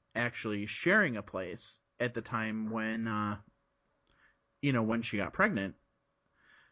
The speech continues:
So I was, you know, I was around,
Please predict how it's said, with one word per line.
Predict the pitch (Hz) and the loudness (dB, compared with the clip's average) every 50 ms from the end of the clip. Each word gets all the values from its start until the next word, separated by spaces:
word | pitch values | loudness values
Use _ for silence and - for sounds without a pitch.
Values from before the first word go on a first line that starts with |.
| _ _ _ _ _ _ _ _ _ _ _ _ - | _ _ _ _ _ _ _ _ _ _ _ _ -14
So | - - - - 120 110 110 110 113 113 110 110 110 104 - - - _ _ _ _ _ _ _ _ _ _ _ _ - - _ _ _ | -12 -6 -2 2 2 4 4 4 4 2 2 0 -2 -4 -8 -14 -20 _ _ _ _ _ _ _ _ _ _ _ _ -20 -20 _ _ _
I | 123 139 143 151 | 4 4 6 6
was, | 151 151 147 143 143 139 131 - - - - _ _ _ _ _ _ _ _ _ - - | 6 6 4 4 2 -2 -6 -10 -14 -18 -20 _ _ _ _ _ _ _ _ _ -10 -6
you | 139 139 | -4 -2
know, | 127 117 117 113 - _ _ _ _ - | 0 0 -2 -2 -6 _ _ _ _ 0
I | 127 139 | 2 4
was | 147 151 143 135 | 4 2 2 2
around, | 143 135 139 139 139 139 139 139 139 143 139 135 139 127 | 0 0 2 2 2 2 2 0 0 -2 -2 -4 -4 -6